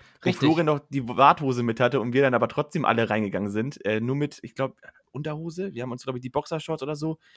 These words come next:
Speaker 1: nur noch angehabt und irgendwie Schuhe, dass du nicht irgendwo auf Splitter trittst und sind dann wirklich <laughs> komplett
Speaker 2: Ja, aber total
Speaker 1: durchgewandert.
Speaker 2: eklig. Da sind, glaub ich, auch Ratten und sowas rumgelaufen.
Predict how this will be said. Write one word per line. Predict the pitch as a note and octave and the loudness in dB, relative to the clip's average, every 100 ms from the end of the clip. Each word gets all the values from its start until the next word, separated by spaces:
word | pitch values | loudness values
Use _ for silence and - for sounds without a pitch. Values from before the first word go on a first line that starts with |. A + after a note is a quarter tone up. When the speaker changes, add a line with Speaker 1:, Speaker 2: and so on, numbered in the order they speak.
| _ - | _ -2
Speaker 1:
nur | |
noch | D#3 - | 0 0
angehabt | F3 E3 E3+ - | 0 2 2 0
und | - | -2
irgendwie | - C#3+ C3 | -2 -2 -4
Schuhe, | - D#3 F#3 | -2 2 2
dass | C#3 | 2
du | C#3 | -2
nicht | C#3+ - | -4 -4
irgendwo | C#3 B2+ | -4 -2
auf | B2 | -4
Splitter | D3+ D#3 C#3+ | -4 -4 -4
trittst | - D3 | -4 -6
und | B2 | -6
sind | B2 C#3+ | -4 -4
dann | B2+ | -4
wirklich | C#3+ C#3 | -6 -8
<laughs> | - - - - - | -10 -10 -10 -6 -2
komplett | A#3 C#3+ | -2 4
Speaker 2:
Ja, | - - | 4 6
aber | E3+ | 4
total | E3+ - | 2 2
Speaker 1:
durchgewandert. | D3+ F3 G3 G3+ | 4 4 4 2
Speaker 2:
eklig. | G3+ F3 C#3+ | 0 0 0
Da | C#3+ | 0
sind, | D#3 | -2
glaub | F3+ D#3+ | 0 0
ich, | |
auch | C#3+ - | 0 -2
Ratten | D#3 G#3 D3+ | -6 -4 -6
und | C3+ | -4
sowas | B2+ B2 - | -4 -6 -6
rumgelaufen. | B2 A#2+ A2+ A#2 A#2+ F3 | -6 -4 -2 -2 -4 -10